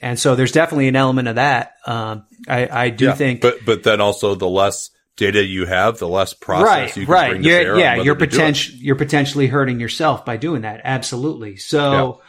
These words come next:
Speaker 2: I mean, may-, maybe what you do is you just, you know, in November or something, you're just like, "Oh, hey, you know, do a workup on, like, just this completely far-fetched scenario of trading Blake Griffin that we would never actually consider and,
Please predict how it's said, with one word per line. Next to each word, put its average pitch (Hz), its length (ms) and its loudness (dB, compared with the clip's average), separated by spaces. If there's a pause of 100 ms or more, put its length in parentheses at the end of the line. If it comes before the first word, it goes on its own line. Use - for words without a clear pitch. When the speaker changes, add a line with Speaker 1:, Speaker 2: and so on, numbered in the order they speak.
Speaker 2:
I 110 40 -2
mean, 120 180 4
may-, 131 240 2
maybe 131 340 2
what 117 200 4
you 107 160 -4
do 107 220 -2
is 95 180 -6
you 95 120 -8
just, 92 300 -4 (380)
you 92 100 -8
know, 82 240 -2 (380)
in 90 380 -4 (440)
November 113 640 2
or 95 60 -2
something, 95 400 -2
you're 92 100 -6
just 95 240 -8
like, 95 260 -2
"Oh, 156 140 2
hey, 143 220 2
you 107 160 -4
know, 98 260 0 (340)
do 214 180 4
a - 60 4
workup 143 520 2
on, 101 180 -4
like, 95 220 -2 (200)
just - 240 -8
this 110 260 -2 (240)
completely 160 480 2
far-fetched 127 560 2
scenario 90 460 0
of 85 80 -6
trading 104 320 -2
Blake 95 240 -2
Griffin 92 320 -2
that 101 160 -4
we 123 100 2
would 147 140 0
never 151 280 2
actually 117 400 0
consider 90 520 -2
and, 87 320 0